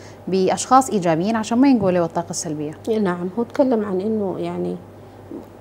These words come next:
Speaker 2: ذكر برنامجكم ده واحد من الحاجات
Speaker 1: شكرًا
Speaker 2: الإيجابية،
Speaker 1: له.
Speaker 2: ويعني ده ما كلام يعني عشان مثلًا أنا مستضافة،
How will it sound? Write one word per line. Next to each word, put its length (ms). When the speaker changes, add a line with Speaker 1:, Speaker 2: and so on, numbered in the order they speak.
Speaker 2:
ذكر 300
برنامجكم 760
ده 340
واحد 260
من 100
الحاجات 280
Speaker 1:
شكرًا 120
Speaker 2:
الإيجابية، 500
Speaker 1:
له. 220
Speaker 2:
ويعني 380
ده 120
ما 200
كلام 400
يعني 240
عشان 320
مثلًا 260
أنا 140
مستضافة، 580